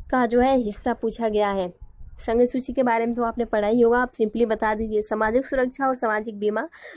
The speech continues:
जनसंख्या नियंत्रण और परिवार नियोजन, प्रकाश स्तंभ या फिर आर्थिक व सामाजिक योजना। कौन सा आपको करेक्ट लग रहा है? अगर आपको आंसर नहीं पता है तो आप अच्छे से फ्रेंड्स इसे देख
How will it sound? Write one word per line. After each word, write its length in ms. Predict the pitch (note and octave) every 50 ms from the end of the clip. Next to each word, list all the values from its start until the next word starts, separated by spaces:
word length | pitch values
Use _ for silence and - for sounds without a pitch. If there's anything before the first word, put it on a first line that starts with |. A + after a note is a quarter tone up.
| C#4 - -
जनसंख्या 560 | A3 B3+ C4+ B3+ C4+ C#4 C#4 C4 C4 D#4 D#4
नियंत्रण 400 | D#4 D4+ C#4 B3+ B3 C4 C4+ C4
और 220 | C4 G#3+ B3 B3+
परिवार 440 | B3 - A#3 A3+ G#3+ G#3+ G#3 G3+ G#3+
नियोजन, 420 | A3 A#3 A3+ A3+ A3+ A#3+ C4 D4+ - - - - - - -
प्रकाश 400 | B3 A#3 A3+ A3 G#3 A3+ B3+ B3+ C#4
स्तंभ 320 | C4+ - - C#4 C#4 C4
या 160 | B3+ B3+ C4
फिर 200 | C4+ - D#4 D#4 - - - - - - - - G3+
आर्थिक 440 | G#3+ A3+ A#3 A#3 - - D#4 -
व 140 | C#4 C#4 C#4
सामाजिक 540 | C4+ - C4+ A#3 G#3+ G3+ G#3 G#3 A3+ - -
योजना। 320 | G#3 G3+ G3+ G#3+ G#3+ G#3+
कौन 260 | G3+ - A3+ A3+ A#3+ B3
सा 160 | - C#4+ C4+
आपको 480 | C4+ C4 C4 - _ _ - - C4
करेक्ट 340 | B3+ - A#3+ A#3 A3+ A3+ -
लग 140 | A#3 A3 G#3+
रहा 160 | G#3+ G#3 G3+
है? 120 | G3+ G3+ F#3+
अगर 180 | G#3 A3+ A3
आपको 220 | A3 A3 - - A3
आंसर 300 | G#3+ G#3+ G#3+ - B3+ B3+
नहीं 300 | B3 A3+ G#3 A3 B3 C4
पता 240 | B3+ C4 B3 C4
है 160 | A#3 A3+ B3+ C#4
तो 100 | C#4+ C4+
आप 200 | A#3+ A3 A3 - -
अच्छे 300 | G#3 - - - C4 B3+
से 160 | B3+ C4+ B3+
फ्रेंड्स 400 | B3+ - A#3+ A#3+ B3+ C4 B3+ - - -
इसे 220 | A3 A3+ - A#3+ A#3
देख 300 | G#3 A3 G#3+ A3 A3+